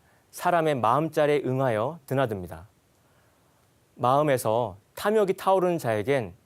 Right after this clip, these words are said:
적신이 뛰어들어 도적질을 하게 되고, 사곡한 마음을 품으면 사신이 들어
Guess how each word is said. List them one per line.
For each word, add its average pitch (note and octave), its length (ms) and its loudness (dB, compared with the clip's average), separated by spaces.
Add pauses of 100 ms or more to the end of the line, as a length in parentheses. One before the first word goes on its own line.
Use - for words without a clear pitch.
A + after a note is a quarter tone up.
(580)
적신이 E3 440 -2
뛰어들어 A#2 560 -4 (200)
도적질을 C#3+ 460 -2
하게 C#3+ 200 -4
되고, G#2+ 340 -4 (560)
사곡한 G#3 500 -2
마음을 A#2 340 0
품으면 A#2 500 -4 (400)
사신이 F#3 440 -4
들어 A#2 340 -4